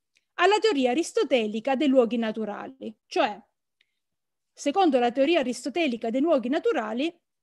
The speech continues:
ogni elemento desidera tornare al suo luogo naturale. La pietra gettata nell'aria tende a ritornare verso la terra,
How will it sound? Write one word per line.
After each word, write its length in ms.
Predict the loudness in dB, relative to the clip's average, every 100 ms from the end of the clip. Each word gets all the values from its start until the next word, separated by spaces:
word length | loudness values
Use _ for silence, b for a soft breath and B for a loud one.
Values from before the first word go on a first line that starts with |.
| 2
ogni 200 | 4 6
elemento 1120 | 4 2 0 0 -2 -6 -6 -2 -2 -4 _ _
desidera 760 | 2 4 4 2 -2 0 -2 -4
tornare 1160 | 0 0 2 2 0 -4 -6 -2 -2 -4 _ 0
al 180 | 2 2
suo 380 | 0 2 4 4
luogo 880 | 2 4 4 2 0 2 0 0 _ -4
naturale. 800 | -2 -2 -8 -8 -10 -12 -18 _ _ _ _ _ _ _ _ _ _ _ _ _ _ _ _ -2
La 180 | 0 2
pietra 600 | 4 4 4 4 2 2
gettata 520 | -2 -2 0 0 2
nell'aria 800 | 0 0 0 2 2 2 -2 -6
tende 420 | 0 4 4 4
a 40 | 2
ritornare 560 | -2 -4 -6 -4 -6
verso 280 | -8 -10 -8
la 100 | -8
terra, 520 | -8 -12 -12 -8 -6